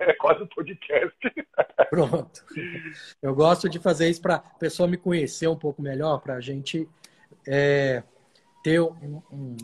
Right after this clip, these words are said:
Speaker 2: diálogo interessante, né? E sua trajetória também, maravilhosa. E,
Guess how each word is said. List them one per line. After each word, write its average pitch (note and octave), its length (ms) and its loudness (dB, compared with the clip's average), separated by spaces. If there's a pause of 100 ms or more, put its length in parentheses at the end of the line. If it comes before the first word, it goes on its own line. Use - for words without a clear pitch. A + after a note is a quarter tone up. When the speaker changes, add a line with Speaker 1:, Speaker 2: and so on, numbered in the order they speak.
(140)
Speaker 2:
diálogo C#3 680 0 (140)
interessante, D3+ 920 0
né? A3+ 180 2 (680)
E F3 480 2
sua - 360 0
trajetória E3 720 4
também, D#3+ 580 -4 (180)
maravilhosa. G3+ 920 -2
E, B3 160 -10